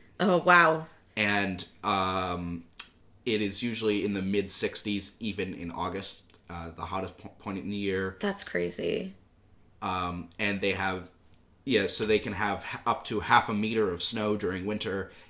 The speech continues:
Speaker 2: and their autumns are usually wet. Um, so it's very much not a good comparison.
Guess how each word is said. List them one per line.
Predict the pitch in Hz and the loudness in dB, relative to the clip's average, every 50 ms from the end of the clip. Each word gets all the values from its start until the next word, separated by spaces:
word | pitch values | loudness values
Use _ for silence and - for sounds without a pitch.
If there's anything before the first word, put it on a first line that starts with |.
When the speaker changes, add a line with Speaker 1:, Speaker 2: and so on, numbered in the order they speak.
| - - - - | -20 -14 -6 -4
Speaker 2:
and | 92 92 92 90 90 90 90 87 | -2 0 0 0 0 -2 -4 -4
their | - 95 87 85 82 95 | -4 -2 -2 -2 -2 -2
autumns | 92 92 92 90 87 87 85 - - | -2 -2 -2 -4 -4 -6 -6 -8 -6
are | 87 85 82 82 85 85 85 85 - - - - - | -6 -4 -4 -4 -4 -4 -6 -8 -8 -10 -12 -12 -8
usually | 101 101 95 92 92 92 90 87 87 85 85 80 71 - - | -6 -6 -6 -6 -6 -4 -4 -4 -2 -2 -4 -6 -8 -8 -6
wet. | 90 92 85 95 - - - - - - - - - - 90 | -6 -4 -4 -4 -6 -10 -18 -20 -20 -20 -20 -20 -16 -10 -8
Um, | 87 87 85 67 67 64 62 - - - - - - - - - - - - - - - - - - - - - - - - - - - | -6 -6 -6 -8 -10 -12 -14 -16 -18 -20 -20 -20 -20 -20 -18 -18 -18 -18 -18 -20 -20 -20 -20 -20 -20 -20 -20 -20 -20 -20 -20 -20 -20 -12
so | - - - - 120 107 107 | -8 -4 -2 2 4 4 4
it's | - 110 113 104 - - | 4 4 0 -2 -2 -6
very | 120 113 127 127 123 120 | -2 2 4 4 4 4
much | 107 104 98 - 110 | 4 2 -2 -2 -2
not | 98 98 | -4 -4
a | 87 | -4
good | 87 85 85 | -6 -8 -10
comparison. | - 92 - - 143 147 147 139 127 - - 131 120 113 113 110 110 - | -10 -6 -4 0 4 6 6 6 6 4 0 -2 -2 -2 -4 -6 -6 -10